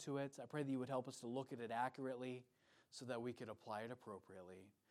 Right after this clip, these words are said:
I ask these things in Jesus' name. Amen.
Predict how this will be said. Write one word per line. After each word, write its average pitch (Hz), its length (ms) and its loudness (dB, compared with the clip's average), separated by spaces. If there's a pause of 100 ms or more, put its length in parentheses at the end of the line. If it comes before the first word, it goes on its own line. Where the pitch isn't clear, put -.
(220)
I 107 60 -2
ask 120 280 0
these 117 180 -4
things 110 280 -6
in 98 140 -6
Jesus' 117 500 -2
name. 85 1080 -10
Amen. 101 320 2